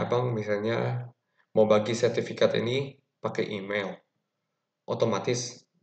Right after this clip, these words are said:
kita autocrat bisa bikin pakai, eh, bisa bagi sertifikat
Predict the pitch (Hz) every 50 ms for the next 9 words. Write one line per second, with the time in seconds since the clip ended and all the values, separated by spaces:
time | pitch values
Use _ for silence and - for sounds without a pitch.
0 | _ _ - 160 160 - - - 123 120 - - - - - 117 113 - 131 -
1 | 104 - 127 117 113 - - - - - - - _ _ _ _ _ _ - 113
2 | 113 113 113 107 107 - - 113 110 110 123 131 131 - - 123 113 - 120 -
3 | - 123 - -